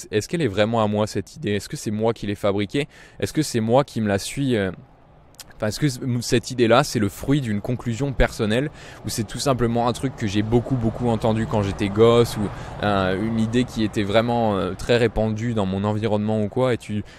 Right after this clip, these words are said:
tu vas voir que la plupart du temps, c'est surprenant, mais on se rend compte qu'il y a beaucoup, beaucoup de nos idées qui sont pas à nous. Et, euh, je vais me lever là, on va continuer un petit peu à marcher, tu vois.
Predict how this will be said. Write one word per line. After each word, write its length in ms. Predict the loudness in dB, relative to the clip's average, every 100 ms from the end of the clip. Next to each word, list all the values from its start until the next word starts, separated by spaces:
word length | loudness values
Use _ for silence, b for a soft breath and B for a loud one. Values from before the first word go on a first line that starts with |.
| B
tu 100 | 2
vas 40 | 6
voir 120 | 6
que 80 | 4
la 60 |
plupart 280 | 0 2 2
du 100 | 4
temps, 140 | -2 -4
c'est 140 | -4
surprenant, 560 | -4 -6 -2 -2 0 -2
mais 80 |
on 80 | -4
se 100 | -6
rend 140 | -6 -6
compte 240 | -6 -6
qu'il 260 | -2 -2 0
y 60 |
a 40 | -2
beaucoup, 280 | -2 -6
beaucoup 280 | -2 -2 -2
de 60 | -2
nos 80 | -2
idées 260 | -4 -6
qui 120 | -8
sont 160 | -8 -6
pas 180 | 0 0
à 40 |
nous. 100 | 0 -4 B B B B -2
Et, 160 | 4 6
euh, 160 | 6
je 120 | 4 2
vais 60 |
me 60 | 4
lever 220 | 4 4
là, 140 | 2
on 80 | 0
va 100 | 0
continuer 400 | -2 -4 -4 -2
un 80 | -2
petit 160 | -2 -2
peu 140 | 2
à 40 |
marcher, 360 | 2 0 -2 -6
tu 100 | -4
vois. 160 | -8